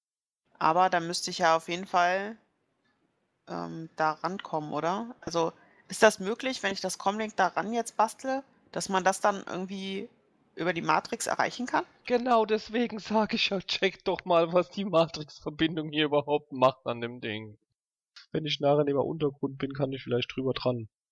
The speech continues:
Speaker 2: Wir können da ja von hinten rum aufmachen mit einer direkten Verbindung von deiner Datenbuchse auf das Ding.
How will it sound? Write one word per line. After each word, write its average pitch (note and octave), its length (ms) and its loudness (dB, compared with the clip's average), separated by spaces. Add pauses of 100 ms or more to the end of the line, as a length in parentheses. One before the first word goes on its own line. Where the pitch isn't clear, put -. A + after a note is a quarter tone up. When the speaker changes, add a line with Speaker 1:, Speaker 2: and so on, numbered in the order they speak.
(200)
Speaker 2:
Wir A#2+ 120 -8
können C3 260 2
da A#2+ 140 8
ja A#2 100 6
von A#2+ 180 -2
hinten C3 260 -4
rum A2 180 2
aufmachen G#2+ 480 4
mit G#2 160 -4
einer A2+ 80 2
direkten A2+ 380 2
Verbindung B2 500 0 (400)
von B2 120 2
deiner A#2 220 10
Datenbuchse A#2+ 600 4
auf A2 140 2
das - 160 -8
Ding. B2+ 280 -2